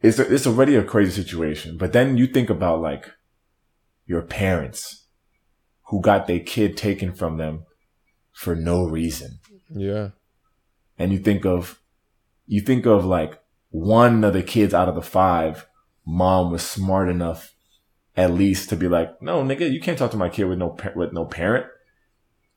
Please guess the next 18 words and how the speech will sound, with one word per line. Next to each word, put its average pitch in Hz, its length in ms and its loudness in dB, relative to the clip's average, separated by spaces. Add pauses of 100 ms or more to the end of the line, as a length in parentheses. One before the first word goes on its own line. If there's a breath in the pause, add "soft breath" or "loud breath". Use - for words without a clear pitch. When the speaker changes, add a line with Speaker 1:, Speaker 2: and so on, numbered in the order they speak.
Speaker 1:
She - 160 2
was 113 160 4
a 73 40 -6
teacher. - 440 0 (1300)
But, 92 160 2
like, 76 320 0 (420)
she, - 460 2
she - 240 -6
had 117 240 2
the 90 80 0
wherewithal 92 520 2
to 90 80 -4
get 92 140 -2
that 92 120 2
nigga 82 180 -2
out 104 180 2
of 85 80 -2
there. 69 280 -8